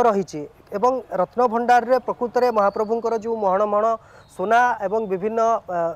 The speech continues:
ମୂଲ୍ୟବାନ ରତ୍ନ ପଥର ଅଛି, ସେଗୁଡ଼ିକ ସୁରକ୍ଷିତ ଅଛି ନା ନାହିଁ, ତାକୁ ନେଇକି ଯେତେବେଳେ ପ୍ରଶ୍ନ ସୃଷ୍ଟି ହେଉଛି ଏବଂ ବିଭିନ୍ନ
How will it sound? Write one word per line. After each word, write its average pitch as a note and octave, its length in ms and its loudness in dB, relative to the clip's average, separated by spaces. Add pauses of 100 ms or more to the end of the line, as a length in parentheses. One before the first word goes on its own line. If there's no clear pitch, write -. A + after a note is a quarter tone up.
(280)
ମୂଲ୍ୟବାନ G3+ 480 2 (240)
ରତ୍ନ F#3+ 320 -2
ପଥର A3+ 300 -4 (100)
ଅଛି, G3+ 180 -8
ସେଗୁଡ଼ିକ G#3 360 -4 (100)
ସୁରକ୍ଷିତ - 480 -2
ଅଛି F#3 240 -4
ନା C4 120 4
ନାହିଁ, F#3+ 180 0 (340)
ତାକୁ A3 320 -2
ନେଇକି C#4 240 0
ଯେତେବେଳେ B3+ 320 2
ପ୍ରଶ୍ନ A#3+ 320 -4
ସୃଷ୍ଟି A3 320 -6
ହେଉଛି F#3+ 260 -4
ଏବଂ C4 240 2
ବିଭିନ୍ନ G3+ 360 -2